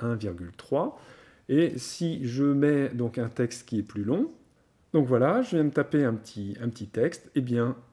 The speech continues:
là, automatiquement, tout est aligné à un virgule trois centimètre. De la même façon pour notre titre trois, donc on voit que l'ensemble des retraits est à un centimètre. Et donc si je tape un texte long, eh bien,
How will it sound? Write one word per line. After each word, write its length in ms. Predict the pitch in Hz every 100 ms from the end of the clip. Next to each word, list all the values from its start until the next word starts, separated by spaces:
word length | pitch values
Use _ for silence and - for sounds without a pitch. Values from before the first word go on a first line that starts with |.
| -
là, 420 | 120 107 113 -
automatiquement, 960 | 170 170 151 131 127 107 - 110 127 -
tout 300 | - 208 208
est 80 | 151
aligné 560 | 120 117 110 113 135 139
à 260 | 117 123 -
un 100 | 131
virgule 320 | 113 98 90
trois 220 | - 156
centimètre. 640 | - 131 - 117 - - _ _ _ _ _ -
De 140 | 156
la 140 | 165
même 180 | 165 160
façon 400 | 156 151 - 147
pour 180 | 143 123
notre 240 | 120 110
titre 320 | - 107 - 104
trois, 580 | - 131 151 247 - _ _ _ _
donc 180 | 131 127
on 100 | 131
voit 340 | 117 123 123
que 400 | 123 - 117 107 110 _ -
l'ensemble 720 | 127 147 - - 139 127 107
des 100 | 107
retraits 500 | 95 90 - 123 147 -
est 200 | 131 127
à 280 | 107 117 -
un 120 | 131
centimètre. 640 | 123 110 98 95 90 131 -
Et 40 |
donc 200 | 113 107
si 180 | 104 127
je 140 | 113 107
tape 260 | 113 104
un 80 | 98
texte 400 | - 98 - -
long, 380 | 92 98 107 170 - - _ -
eh 60 |
bien, 260 | 101 98